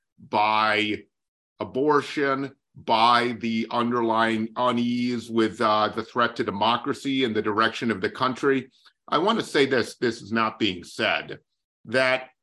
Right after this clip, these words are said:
I think the Republicans have been so good at grabbing and holding on to power and clearly exercise power that, look, this is a Republican Supreme Court legislating, okay?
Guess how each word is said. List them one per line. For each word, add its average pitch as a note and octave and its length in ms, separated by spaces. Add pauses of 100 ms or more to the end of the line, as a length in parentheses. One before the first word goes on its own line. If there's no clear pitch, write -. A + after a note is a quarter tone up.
(160)
I C#3+ 160
think G3 420
the E3 120
Republicans C#3+ 680
have C3+ 80
been A#2+ 140
so C3 220
good B2 180
at A2 140
grabbing G#2+ 440
and A#2 100
holding A#2+ 260
on A#2+ 160
to G2 80
power C3 500
and G2+ 160
clearly A#2+ 340
exercise D3 640
power E3+ 400
that, F3 140
look, - 200
this C3 160
is A#2+ 120
a A#2 80
Republican A2+ 600
Supreme A2 380
Court A2 260
legislating, F2+ 760
okay? D3+ 420